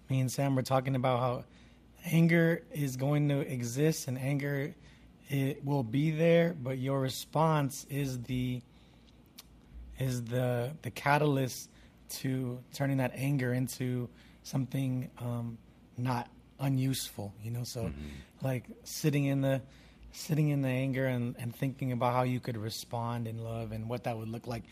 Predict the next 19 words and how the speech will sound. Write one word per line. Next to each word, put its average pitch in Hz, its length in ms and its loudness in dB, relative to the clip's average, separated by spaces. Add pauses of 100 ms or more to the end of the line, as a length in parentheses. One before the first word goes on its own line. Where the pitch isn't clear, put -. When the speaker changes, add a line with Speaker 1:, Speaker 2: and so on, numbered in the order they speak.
(320)
Speaker 1:
in 170 240 8
your 160 120 6
particular 151 360 4
situation. 123 460 0
And 120 120 0
I 123 60 2
don't 123 180 0
have, 123 280 0 (480)
um, 127 400 -2 (160)
any 139 180 0
insight, 147 540 4
but 127 140 0
I, 120 220 0
but 117 140 -6
we 123 140 -2
are 120 160 2
praying 113 260 -6
for 110 240 -10
you. 107 80 -14